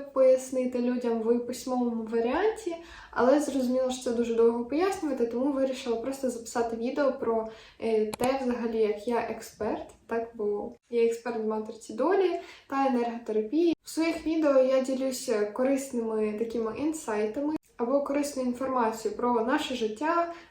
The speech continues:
про те, як спростити наше життя, тому що матриця долі — це є,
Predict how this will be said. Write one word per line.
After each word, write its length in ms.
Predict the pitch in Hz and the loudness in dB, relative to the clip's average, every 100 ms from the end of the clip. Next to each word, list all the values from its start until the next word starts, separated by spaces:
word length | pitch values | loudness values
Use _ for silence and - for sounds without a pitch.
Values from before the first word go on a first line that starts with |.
| - | -8
про 100 | 233 | -4
те, 200 | 254 247 | 2 2
як 180 | 247 - | 2 -2
спростити 540 | - 220 - 320 320 | -6 -6 -2 -2 0
наше 320 | 294 277 277 | 0 0 -2
життя, 320 | 254 254 262 247 | -2 -2 -4 -2
тому 140 | 226 | -2
що 180 | - 233 | -2 0
матриця 400 | 269 269 247 - 233 | 0 -2 -6 0 2
долі — 280 | 254 254 254 | 2 0 -2
це 160 | 240 | 0
є, 440 | 226 220 233 220 | 0 2 2 0